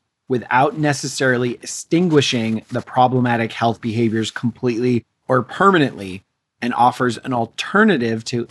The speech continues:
abstinence as a singular goal," unquote. So that's what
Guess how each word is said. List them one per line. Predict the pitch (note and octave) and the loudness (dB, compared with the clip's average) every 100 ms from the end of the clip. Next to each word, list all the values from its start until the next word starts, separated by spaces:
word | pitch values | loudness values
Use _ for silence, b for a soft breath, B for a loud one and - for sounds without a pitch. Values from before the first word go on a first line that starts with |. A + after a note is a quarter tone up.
| - | 0
abstinence | C3 C#3+ C#3+ - A2 G2+ G2 - - _ _ | 4 4 0 -4 -4 -4 -8 -10 -14 _ _
as | A#2 A#2 A2+ | -2 -2 -4
a | |
singular | - - - C#3+ C3+ B2+ B2 A#2+ A2+ A2 _ - | -6 -8 0 4 6 4 2 2 0 -2 _ -4
goal," | A2 D#2 G#1 - _ _ _ _ | -4 -2 -6 -10 _ _ _ _
unquote. | A#2 A2 G#2+ F#2 - | 0 0 -2 -8 -12
So | - | -2
that's | A#2+ B2 C#3+ | 2 2 2
what | B2+ | -2